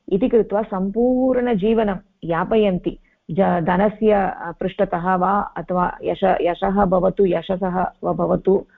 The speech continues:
अथवा, अ, यत्, यत्किमपि भवतु, शक्तिः भवतु, भोजनं वा भवतु, यत्किमपि भवतु, सर्वं जीवनं ते व्यर्थं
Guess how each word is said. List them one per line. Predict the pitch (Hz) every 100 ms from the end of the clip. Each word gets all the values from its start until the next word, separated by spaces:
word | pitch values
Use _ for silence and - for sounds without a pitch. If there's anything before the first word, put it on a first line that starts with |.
| _ _ _ -
अथवा, | - 202 196 202 - _ _ _ _ _ _ _ _ -
अ, | 185 185 185 175 - - _ -
यत्, | 214 214
यत्किमपि | 175 220 226 220 190 185
भवतु, | 170 175
शक्तिः | 175 185 - 202 214
भवतु, | 196 180 165 202
भोजनं | 175 202 220 214 202
वा | 185
भवतु, | 180 175 196 202
यत्किमपि | 208 208 214 190 190
भवतु, | 175 175 196
सर्वं | 196 190 233 247 214
जीवनं | 220 233 233 254 - _ _ _ -
ते | 202
व्यर्थं | 180 180 180 220 208